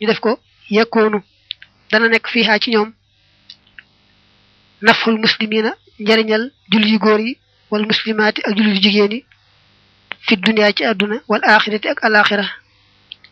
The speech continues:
Wa anna jamiha ma ak naka mboolem la nga xam ne, katabtuhu bind naa ko,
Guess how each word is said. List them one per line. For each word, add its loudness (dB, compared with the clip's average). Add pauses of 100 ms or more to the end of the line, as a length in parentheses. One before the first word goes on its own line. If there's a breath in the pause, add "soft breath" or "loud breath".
(480)
Wa 2
anna 4
jamiha 2
ma 2 (160)
ak -4
naka -2 (140)
mboolem 0
la -2
nga -2
xam -2
ne, -2 (1900)
katabtuhu 2
bind -2
naa 0
ko, -4